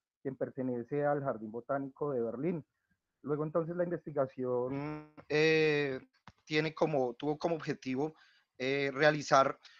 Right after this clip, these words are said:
un, una revisión a los líquenes, líquenes tomentosos del género Leptogium, que hacen parte de la colección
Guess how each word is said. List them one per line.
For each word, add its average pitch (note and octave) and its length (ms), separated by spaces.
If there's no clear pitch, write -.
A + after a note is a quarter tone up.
un, F#3 580
una F3 180
revisión D#3+ 720
a C#3+ 80
los C#3 260
líquenes, F3 800
líquenes E3 480
tomentosos D#3+ 760
del D#3 140
género D3 280
Leptogium, F3+ 560
que D#3+ 160
hacen D3+ 240
parte F3 300
de F3+ 60
la F3 120
colección C#3+ 580